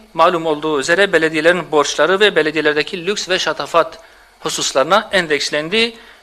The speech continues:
Bu vesileyle birçok husus da gün yüzüne çıkmış oldu. Belediyeler neden bu kadar borcun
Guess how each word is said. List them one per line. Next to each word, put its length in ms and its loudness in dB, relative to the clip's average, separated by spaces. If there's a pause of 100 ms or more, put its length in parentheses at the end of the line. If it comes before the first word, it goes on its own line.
(100)
Bu 160 0
vesileyle 540 0
birçok 380 -6 (140)
husus 480 -4
da 140 6
gün 220 -6
yüzüne 280 -4
çıkmış 500 -4 (340)
oldu. 460 2 (540)
Belediyeler 580 4
neden 360 2
bu 100 -2
kadar 380 -2
borcun 400 -4